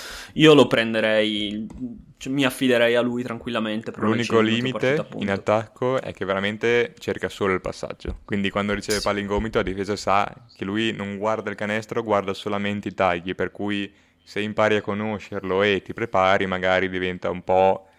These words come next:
Speaker 2: eh, un limite abbastanza grosso in regular season, però non so che cosa vuoi pretendere da un centro di riserva che ha
Speaker 1: No,
Speaker 2: contratto non
Speaker 1: assolutamente.
Speaker 2: garantito, secondo me va molto bene così.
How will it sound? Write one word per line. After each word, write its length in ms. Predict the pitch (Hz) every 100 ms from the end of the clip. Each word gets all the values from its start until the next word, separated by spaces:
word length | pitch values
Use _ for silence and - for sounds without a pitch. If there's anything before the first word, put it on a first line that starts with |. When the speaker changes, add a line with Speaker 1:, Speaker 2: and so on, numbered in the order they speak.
| _ _ _
Speaker 2:
eh, 240 | - - -
un 120 | 107 104
limite 240 | 107 101
abbastanza 360 | 95 101 98 98
grosso 640 | 95 95 - - 92 92
in 140 | 98 95
regular 260 | 92 92
season, 440 | 90 104 92 92 87
però 280 | - 95 - - - - _
non 140 | 85 85
so 100 | 95
che 120 | 95
cosa 200 | 98 98
vuoi 160 | 101 98
pretendere 520 | 98 101 98 95 95
da 340 | 95 92 92
un 160 | 92 92
centro 320 | - 98 95
di 60 | 92
riserva 500 | - 95 92 92 90
che 240 | 90 90
ha 100 | 90
Speaker 1:
No, 120 | 92
Speaker 2:
contratto 240 | 92 92 92
non 140 | 92
Speaker 1:
assolutamente. 0 |
Speaker 2:
garantito, 840 | 107 107 104 101 92 - 92 92
secondo 260 | 85 92 92
me 260 | 92 92 92
va 100 | 92
molto 400 | 101 107 95 98
bene 240 | 98 95
così. 340 | 90 90 92